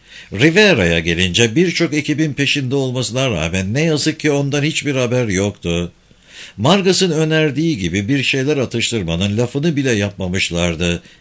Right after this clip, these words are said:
İkisinin de canı hiçbir şey istemiyordu. Böylece daha önce birçok kez olduğu gibi yine Santa Maria al Carrabiolo'nun karşısındaki kafenin açık havadaki masalarından birine oturup sessizlik içinde beklemeye başladılar.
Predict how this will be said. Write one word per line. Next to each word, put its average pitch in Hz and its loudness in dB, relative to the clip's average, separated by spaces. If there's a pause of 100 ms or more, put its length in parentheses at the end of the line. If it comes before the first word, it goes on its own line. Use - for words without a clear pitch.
İkisinin 170 2
de 165 2
canı 143 0
hiçbir 139 -2
şey 131 0
istemiyordu. 87 -2 (1120)
Böylece 117 4
daha 127 0
önce 87 0
birçok 151 0
kez 123 -2
olduğu 113 0
gibi 82 -2
yine 151 0
Santa 143 -4
Maria 131 -2
al 127 0 (100)
Carrabiolo'nun 104 0
karşısındaki 95 -4
kafenin 90 -2 (260)
açık 147 0
havadaki 143 -2
masalarından 127 -2
birine 110 -2
oturup 95 -2
sessizlik 131 -2
içinde 113 -2
beklemeye 95 0
başladılar. 87 -4